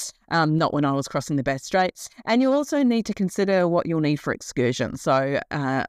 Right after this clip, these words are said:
I made a mistake here and we walked around, uh, Dove Lake, um, at Cradle Mountain, and I did not have a lightweight great top jumper to wear. So,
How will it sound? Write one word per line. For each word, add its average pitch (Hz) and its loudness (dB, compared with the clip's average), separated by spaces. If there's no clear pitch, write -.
I 143 2
made 135 0
a 131 -4
mistake 135 -2
here 127 2
and 135 0
we 143 2
walked 143 0
around, 135 0
uh, 135 -2
Dove 156 -2
Lake, 151 0
um, 151 2
at - -2
Cradle 175 2
Mountain, 156 -2
and 151 -2
I 165 0
did 170 -2
not 156 2
have 180 0
a 147 2
lightweight 156 0
great 147 0
top - -6
jumper 170 -2
to - -8
wear. 123 -2
So, 175 2